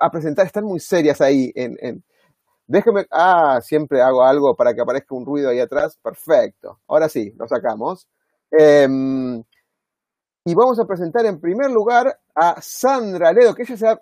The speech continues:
se autotitula, que tiene un montón de títulos, pero este es el, el título académico, de alguna manera, técnica, técnica, consultora psicológica y técnica de psicologi-, de psicología o psicóloga social. Bienvenida, Sandra.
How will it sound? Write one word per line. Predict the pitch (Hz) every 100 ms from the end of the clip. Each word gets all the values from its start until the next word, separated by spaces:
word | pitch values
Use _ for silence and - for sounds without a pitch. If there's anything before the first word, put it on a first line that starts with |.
| -
se | - 165 -
autotitula, | 170 190 156 165 160 156 269 220 165 139
que | 139
tiene | 135 262
un |
montón | 190 151 277 220
de | 143
títulos, | - 123 127
pero | 139
este | 220
es | 233
el, | 196 151
el | 151
título | 220 196 175
académico, | 151 143 202 165 139
de | 131
alguna | 135
manera, | 135 185 180
técnica, | - 254 262 233 - 220 226 - _ _ _ _ _ _
técnica, | - 247 170 175 175 180 180 - _ _ _
consultora | 170 170 170 - 175 156 - 240 233 220
psicológica | - 165 - 160 160 226 214 208 - 220 208 190 _
y | 151
técnica | 139 - 240 240 214
de | 165
psicologi-, | - - 147 170 - - _ -
de | 147
psicología | - - 160 160 - 240 254 190
o |
psicóloga | 160 143 196 196 170
social. | 135 - 165 107 - _ _ _
Bienvenida, | 139 160 185 240 185
Sandra. | 196 190 170 120